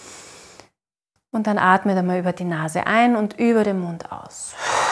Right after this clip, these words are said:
Auch hier einfach einmal ankommen, tief über die Nase ein, über den Mund aus. Und ein drittes Mal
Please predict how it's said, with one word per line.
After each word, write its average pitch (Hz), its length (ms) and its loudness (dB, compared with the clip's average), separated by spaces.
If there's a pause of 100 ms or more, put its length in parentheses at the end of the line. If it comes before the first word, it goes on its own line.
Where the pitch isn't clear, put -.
(1600)
Auch 233 220 0
hier 185 280 -6
einfach 208 340 -4
einmal 180 160 -8
ankommen, 190 640 -6
tief 240 260 -6
über 185 160 -2
die 180 80 -6
Nase 156 400 -8
ein, 226 320 -6 (1900)
über 233 200 2
den 202 160 0
Mund 185 200 -6
aus. - 500 -12 (2250)
Und 247 220 0
ein 185 140 0
drittes 170 500 -8
Mal 165 400 -12